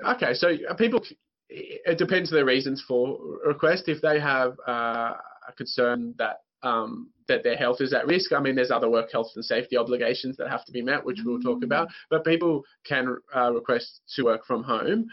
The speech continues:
Speaker 1: um, if, if the employer,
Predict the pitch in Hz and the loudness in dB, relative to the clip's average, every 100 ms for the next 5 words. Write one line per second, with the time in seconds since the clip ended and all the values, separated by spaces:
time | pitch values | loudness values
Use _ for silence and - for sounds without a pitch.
0 | - - 123 113 - - 156 151 - - | -10 -4 -2 -2 -6 -4 -4 -4 -10 -20
1 | _ _ _ _ _ _ _ - 151 - | _ _ _ _ _ _ _ -6 -6 -6
2 | - 156 151 147 175 170 143 127 | -10 -2 0 2 4 6 4 0